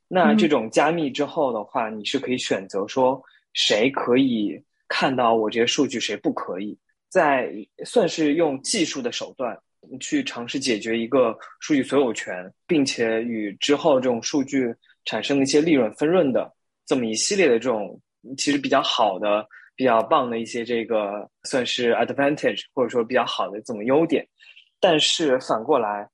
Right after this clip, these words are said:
Speaker 1: 刚刚也提到了，那这种有利总有弊嘛。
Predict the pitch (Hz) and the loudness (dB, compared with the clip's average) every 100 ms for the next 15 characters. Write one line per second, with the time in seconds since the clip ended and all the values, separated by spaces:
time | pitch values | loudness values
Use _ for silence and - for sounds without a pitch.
0 | _ - 135 123 110 - 117 135 101 82 | _ -4 -2 -2 -4 -4 2 2 2 -2
1 | - _ 151 147 120 117 135 123 120 110 | -14 _ -2 0 0 -2 -8 -2 0 0
2 | 107 95 107 127 120 131 175 120 120 139 | -4 -10 -8 0 2 4 2 0 2 2
3 | 101 - 147 107 | 2 0 -4 -6